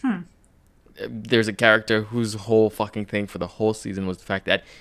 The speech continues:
Speaker 2: he paid for a hotel room and he didn't get that hotel room, so he was gonna hound the fucking hotel manager for the room that he paid for he didn't get. And he was just an asshole. That was it.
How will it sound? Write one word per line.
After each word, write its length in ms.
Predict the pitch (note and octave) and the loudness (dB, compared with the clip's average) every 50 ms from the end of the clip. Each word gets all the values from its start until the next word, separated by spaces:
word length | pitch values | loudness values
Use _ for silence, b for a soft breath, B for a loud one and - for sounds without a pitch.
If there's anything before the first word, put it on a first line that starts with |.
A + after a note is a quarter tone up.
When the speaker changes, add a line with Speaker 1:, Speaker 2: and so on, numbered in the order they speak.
| B B | B B
Speaker 2:
he 140 | - B2 | -8 -8
paid 280 | - - - A#2 G#2+ G#2+ | -6 -2 0 0 0 0
for 140 | - - G2+ | 0 -2 -4
a 40 | F#2+ | -4
hotel 340 | G2+ G2+ G2 - - G#2 G2+ | -4 -4 -8 -6 -4 -4 -2
room 240 | G2+ G2+ G2+ G2+ G2+ | -2 -2 -2 -2 -4
and 120 | F#2+ F#2 | -4 -6
he 60 | F#2+ G#2 | -6 -4
didn't 200 | G#2+ G2 G2 F#2+ | -4 -4 -2 -2
get 180 | G2+ G2 - - | -2 -2 -2 -2
that 120 | F#2 F#2+ | -6 -6
hotel 280 | F#2+ F#2+ F#2 - G2 G2 | -6 -8 -8 -6 -4 -4
room, 160 | G2+ G2 G2+ | -4 -4 -6
so 100 | - - | -8 -8
he 60 | G2 | -8
was 100 | F#2+ F#2+ | -8 -6
gonna 160 | - G#2 F#2+ F#2 | -6 -6 -8 -8
hound 300 | - - G2 G2 G2 F#2+ B B B B B B | -4 -2 -2 -2 -2 -4 B B B B B B
the 100 | G#2 F#2+ | -4 -4
fucking 500 | - - - - - B2 G#2+ - B2 A#2 | -4 -6 -4 0 2 2 2 0 -4 -4
hotel 340 | G#2+ G#2 G2 - A2 G2+ | -2 -4 -4 -2 -2 0
manager 540 | G2+ G2+ G2 G2 G2+ G2+ F#2 G2 F#2 F2+ F#2 - b b b b b b | 0 0 0 0 0 -2 -2 -2 -2 -2 -2 -4 b b b b b b
for 160 | _ - A2+ | _ 0 0
the 80 | G#2+ G#2+ | 2 2
room 200 | G#2 G#2+ G#2+ G#2+ | 4 2 2 2
that 120 | G2+ F#2+ F#2+ | 2 0 -2
he 80 | G2+ | -4
paid 200 | F#2 - G2 F#2+ | -6 -6 -6 -6
for 100 | - F#2+ F2+ | -6 -6 -8
he 40 | |
didn't 200 | F2+ F2+ F2 F#2 | -6 -6 -8 -8
get. 260 | E2+ F2 E2 D2+ - - | -6 -6 -6 -6 -4 -2
And 120 | - C3+ C3+ | 0 2 4
he 40 | C3 | 4
was 80 | B2 A2+ | 2 2
just 120 | G#2 - | 0 0
an 60 | G2+ F#2+ | 0 0
asshole. 300 | F2+ F2+ - - - - - | -2 -2 -4 -10 -16 -6 0
That 180 | - C3+ - - | 2 2 2 2
was 180 | A#2+ G#2 - - - | 0 -4 -4 -2 -2
it. 240 | C3+ G#2+ - - | -2 -2 -2 -4